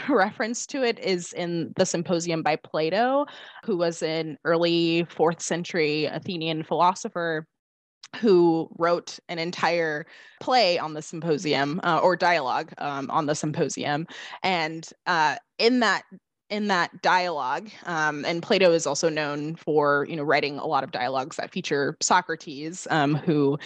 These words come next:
is probably a person that a lot of people have heard of. In that, in the Symposium by Plato,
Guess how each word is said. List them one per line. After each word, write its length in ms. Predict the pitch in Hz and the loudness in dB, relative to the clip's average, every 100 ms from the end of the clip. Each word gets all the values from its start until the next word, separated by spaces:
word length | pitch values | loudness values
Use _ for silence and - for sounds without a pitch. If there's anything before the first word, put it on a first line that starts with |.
| - - | -12 -6
is 100 | 180 | -4
probably 640 | - 160 143 139 151 143 147 | 2 0 0 0 2 2 -2
a 60 | - | -4
person 340 | 180 160 151 | -4 -2 0
that 160 | 151 147 | 0 0
a 60 | 170 | 2
lot 180 | 160 147 | 2 0
of 80 | - | -2
people 320 | 147 - 147 | -10 -2 0
have 160 | 160 | 0
heard 260 | - - - | -2 -6 0
of. 280 | 135 151 175 - - - - | 2 2 0 -14 -20 -6 2
In 240 | 233 269 | 2 2
that, 360 | 196 180 170 - | 2 2 0 -2
in 280 | 202 196 196 | -8 -6 -4
the 280 | 185 180 175 | 0 2 2
Symposium 600 | - 202 240 202 196 165 | 0 -2 0 0 0 -2
by 140 | 156 | -2
Plato, 800 | 156 - 330 240 165 156 156 156 | -2 -2 -2 0 0 -2 -2 -4